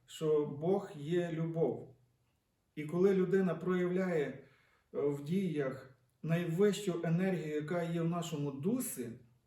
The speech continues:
то це називається любов. От. Оце і є той Бог. Бо любов — це є Бог. От, бо Бог — це,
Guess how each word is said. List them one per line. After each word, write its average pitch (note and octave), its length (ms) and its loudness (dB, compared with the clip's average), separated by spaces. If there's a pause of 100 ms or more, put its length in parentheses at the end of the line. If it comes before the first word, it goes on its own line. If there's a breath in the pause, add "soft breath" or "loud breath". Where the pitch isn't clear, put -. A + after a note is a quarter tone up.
(120)
то C#3+ 80 -8
це A3 180 0
називається F3+ 720 0
любов. F3 600 -2 (120)
От. B2 180 -8 (1000)
Оце G#3+ 400 -2
і G3 80 2
є F3+ 220 2
той F3 240 0
Бог. E3 400 -2 (400)
Бо C#3+ 220 -2
любов — F3+ 540 2
це E3 200 -2
є F#3 160 4
Бог. D#3+ 460 -2 (1400)
От, C3 220 -4
бо D#3 380 6
Бог — G#3+ 500 2 (440)
це, E3 520 2